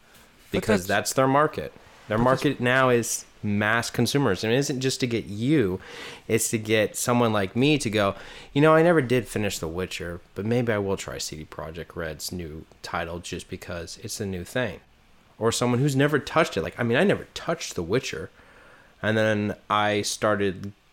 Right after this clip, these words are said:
Speaker 2: looking into it because I was learning all this interesting stuff. And I watched the YouTube videos about the first two games, and then I bought the third.
Speaker 1: But my point is, is that they're, like,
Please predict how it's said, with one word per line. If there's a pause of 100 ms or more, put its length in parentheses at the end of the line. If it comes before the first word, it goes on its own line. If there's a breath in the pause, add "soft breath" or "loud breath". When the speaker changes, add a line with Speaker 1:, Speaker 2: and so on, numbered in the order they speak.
(220)
Speaker 2:
looking
into
it
because
I
was
learning
all
this
interesting
stuff.
And (440 loud breath)
I
watched
the
YouTube
videos
about
the
first
two
games,
and
then
I
bought
the
third. (2250 soft breath)
Speaker 1:
But
my
point
is, (160)
is
that (600)
they're, (380)
like,